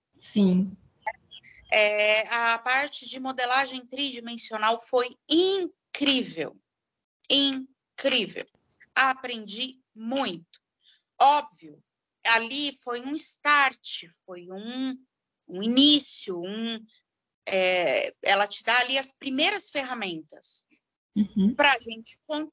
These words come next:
Speaker 2: continuar. Você continua praticando, você continua desenvolvendo, você
Speaker 1: É,
Speaker 2: continua
Speaker 1: depende de você, se você vai querer investir, aprofundar naquele conhecimento que tá te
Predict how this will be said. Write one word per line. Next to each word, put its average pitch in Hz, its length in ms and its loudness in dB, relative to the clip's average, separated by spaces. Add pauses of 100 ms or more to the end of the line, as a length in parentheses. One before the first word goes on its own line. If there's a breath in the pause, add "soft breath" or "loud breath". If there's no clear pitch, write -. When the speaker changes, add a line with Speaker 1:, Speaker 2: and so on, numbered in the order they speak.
(120)
Speaker 2:
continuar. 302 560 -2
Você 202 220 -6
continua 240 420 -6
praticando, 277 560 -2
você 262 220 -2
continua 220 420 -8
desenvolvendo, 220 680 -4
você 294 220 0
Speaker 1:
É, 247 60 8
Speaker 2:
continua 240 300 6
Speaker 1:
depende 254 360 8
de 269 100 8
você, 302 460 4
se 349 140 0
você 370 340 0 (680)
vai 247 580 6 (100)
querer 277 680 2 (800)
investir, 262 1120 4
aprofundar 247 600 0
naquele 339 260 -2
conhecimento 403 600 -6
que 381 100 -8
tá 381 200 -2
te - 160 -4